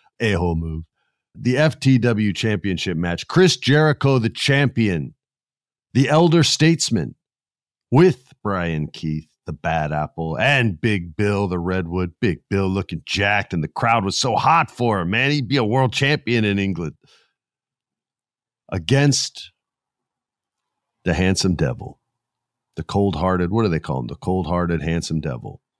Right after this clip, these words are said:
Hook with the strangest start to an introduction music ever, but then the music gets cool.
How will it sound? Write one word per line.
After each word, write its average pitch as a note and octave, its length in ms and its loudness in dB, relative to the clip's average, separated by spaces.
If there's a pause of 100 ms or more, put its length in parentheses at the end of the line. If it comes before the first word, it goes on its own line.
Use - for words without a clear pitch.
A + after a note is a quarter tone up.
(340)
Hook - 440 -2 (560)
with G#2 200 -2
the - 80 -8
strangest C3+ 880 0 (500)
start - 640 -2 (140)
to A2 160 0
an G#2 100 2
introduction G2+ 880 0
music F#2 560 -2
ever, F2+ 420 -2 (300)
but G#2 140 -4
then C#3 160 4
the B2 60 6
music G2 320 2
gets F#2+ 200 -4
cool. F2+ 420 -8